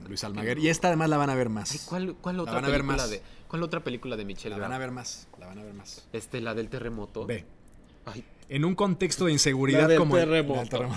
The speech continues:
Speaker 1: terremoto. <laughs> En un contexto de inseguridad como en el, como en el que vivimos, lamento haber mostrado poca sensibilidad ante dicha situación. Eso,
Speaker 2: Segundo
Speaker 1: eso me
Speaker 2: error.
Speaker 1: parece bien.
Speaker 2: No, segundo
Speaker 1: Eso me
Speaker 2: error.
Speaker 1: parece
Speaker 2: Segundo
Speaker 1: bien.
Speaker 2: error, porque no es un, no es una situación de inseguridad,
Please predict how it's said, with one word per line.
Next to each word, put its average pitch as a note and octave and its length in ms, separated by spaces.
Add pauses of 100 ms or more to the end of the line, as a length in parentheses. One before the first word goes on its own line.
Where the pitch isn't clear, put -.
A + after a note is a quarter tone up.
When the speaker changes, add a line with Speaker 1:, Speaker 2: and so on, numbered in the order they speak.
(520)
Speaker 1:
terremoto. - 260
<laughs> - 60 (1040)
En C#3+ 160
un F#3+ 100
contexto G#3 400
de G3 60
inseguridad F3 400
como F3+ 160
en D3 120
el, - 180
como C3+ 200
en C3 60
el A#2+ 120
que B2+ 100
vivimos, B2 680
lamento C#3 560
haber E3 180
mostrado C#3 400
poca C#3+ 220
sensibilidad A#2+ 800
ante A#2 260
dicha B2+ 260
situación. F#2 440
Eso, C#3+ 80 (100)
Speaker 2:
Segundo C#3 180
Speaker 1:
eso D3+ 80
me D3 60
Speaker 2:
error. D3 80
Speaker 1:
parece C#3+ 240
bien. C#3 160
Speaker 2:
No, D3+ 240
segundo C3+ 380
Speaker 1:
Eso C#3+ 100
me - 60
Speaker 2:
error. F3 60
Speaker 1:
parece F#3 240
Speaker 2:
Segundo G3+ 180
Speaker 1:
bien. B3+ 120
Speaker 2:
error, A#3 280 (360)
porque D#3+ 260
no F3 220
es F3+ 180
un, E3+ 260
no D3+ 100
es D#3+ 120
una E3 120
situación A#2+ 460
de B2 60
inseguridad, G2 640